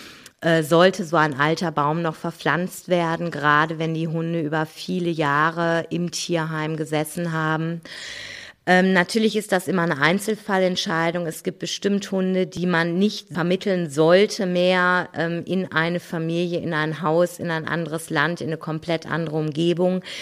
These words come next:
Ich denke aber, dass die meisten Hunde einfach wahnsinnig davon profitieren und wenn es nur Tage sind, Wochen. Ähm, es gibt aber auch Hunde, die noch Jahre leben,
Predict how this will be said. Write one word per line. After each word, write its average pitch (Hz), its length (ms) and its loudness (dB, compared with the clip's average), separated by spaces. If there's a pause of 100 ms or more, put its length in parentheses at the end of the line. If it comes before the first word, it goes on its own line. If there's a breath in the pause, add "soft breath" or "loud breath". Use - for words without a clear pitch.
(360 loud breath)
Ich - 220 -4
denke 170 320 2
aber, 160 160 0
dass 160 240 -2
die 170 100 -4
meisten 165 560 0
Hunde 170 540 0 (360 loud breath)
einfach 170 560 0
wahnsinnig 170 640 2
davon 170 380 -6
profitieren 175 880 -2
und 165 180 -4
wenn 165 160 0
es 170 180 -4
nur 160 200 -2
Tage 170 500 2
sind, 156 340 -6
Wochen. 185 600 0 (560 loud breath)
Ähm, 170 580 2 (100)
es - 200 -6
gibt 208 180 -2
aber 160 180 2
auch 165 140 -2
Hunde, 190 240 0
die 180 140 -2
noch 170 180 -2
Jahre 175 800 2
leben, 202 720 0